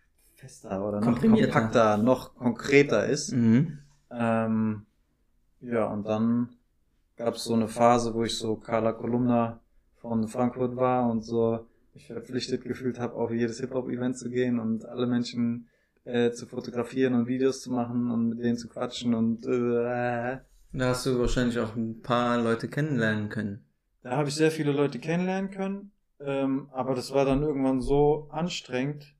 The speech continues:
Speaker 1: weil ich mich wirklich verpflichtet gefühlt hab, überall hinzurennen und das geht ja nicht,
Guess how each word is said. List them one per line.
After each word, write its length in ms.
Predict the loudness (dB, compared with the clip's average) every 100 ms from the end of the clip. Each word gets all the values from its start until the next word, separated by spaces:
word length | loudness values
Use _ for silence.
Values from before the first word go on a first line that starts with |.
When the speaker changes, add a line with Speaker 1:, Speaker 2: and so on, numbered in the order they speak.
| _
Speaker 1:
weil 120 | -10
ich 140 | -8
mich 140 | -8 -8
wirklich 300 | -6 -8 -6
verpflichtet 520 | -8 -6 -8 -8 -14
gefühlt 340 | -16 -8 -6 -6
hab, 180 | -8 -12 _
überall 320 | -16 -4 -2
hinzurennen 560 | -2 -4 -6 -4 -4 -6
und 160 | -6 -8
das 220 | -12 -8
geht 180 | -6 -4
ja 80 | -4
nicht, 380 | -4 -6 -12